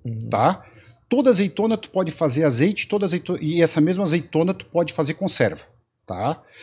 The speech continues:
Speaker 2: É o processo de conserva, in natura ela é muito amarga, geralmente é o processo de conserva de quatro a seis meses pra poder consumir ela daquele jeito que a gente consome aí no, no happy hour, esse tipo de coisa, né?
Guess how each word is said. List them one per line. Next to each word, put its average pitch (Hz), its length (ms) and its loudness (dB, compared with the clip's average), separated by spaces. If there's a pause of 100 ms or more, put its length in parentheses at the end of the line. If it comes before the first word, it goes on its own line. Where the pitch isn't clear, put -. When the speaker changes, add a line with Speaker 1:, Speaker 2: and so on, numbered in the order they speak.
(240)
Speaker 2:
É 117 100 0
o 123 160 2
processo 143 380 4
de - 40 -14
conserva, 156 440 4
in 160 80 6
natura 180 420 4
ela 196 80 6
é 185 40 6
muito 202 200 2
amarga, 139 580 4
geralmente 123 360 2
é 160 40 4
o - 20 2
processo 151 360 0
de - 80 -8
conserva 143 600 2
de 104 120 -8
quatro 135 340 0
a 120 40 -2
seis 131 200 0
meses 127 280 2
pra 143 140 -4
poder 139 260 -4
consumir 151 580 2
ela 151 360 6 (240)
daquele 214 300 0
jeito 214 200 6
que - 40 2
a 226 40 4
gente 220 120 -2
consome 208 460 2
aí 214 80 4
no, 165 260 6 (300)
no 151 100 4
happy 156 260 6
hour, 165 240 10
esse 139 160 4
tipo - 200 -8
de 175 80 -6
coisa, 123 360 6
né? 120 160 2